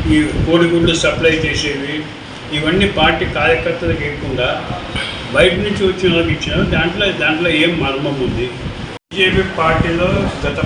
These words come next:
పది సంవత్సరాల నుంచి పార్టీ అభివృద్ధి కోసం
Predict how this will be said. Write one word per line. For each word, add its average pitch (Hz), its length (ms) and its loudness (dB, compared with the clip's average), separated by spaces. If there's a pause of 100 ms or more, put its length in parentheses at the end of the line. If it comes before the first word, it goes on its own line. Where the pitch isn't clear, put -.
పది 147 200 -2 (100)
సంవత్సరాల 156 560 -2 (140)
నుంచి 139 320 -2 (840)
పార్టీ - 360 2 (120)
అభివృద్ధి 160 400 -2 (140)
కోసం 147 320 -2